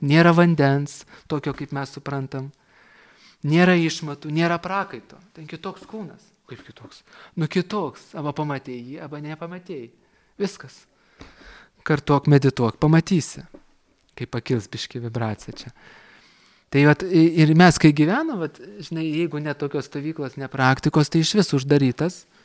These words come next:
Jau kai pragyvenai kokiam Kaune, į tose gatvėse vaikščiai, palieki tam Kaune, nu. Nors realiai, nors realiai, nu, aš pats kaunietis, žinai, tai čia užtat tas Kaunas man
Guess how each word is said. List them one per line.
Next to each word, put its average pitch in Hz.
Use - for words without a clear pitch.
Jau 151
kai 160
pragyvenai 143
kokiam 170
Kaune, 180
į 196
tose 202
gatvėse 202
vaikščiai, 214
palieki 269
tam 127
Kaune, 131
nu. 143
Nors 170
realiai, 196
nors 160
realiai, 185
nu, 180
aš -
pats 160
kaunietis, 131
žinai, 123
tai 123
čia 131
užtat 131
tas 127
Kaunas 120
man 123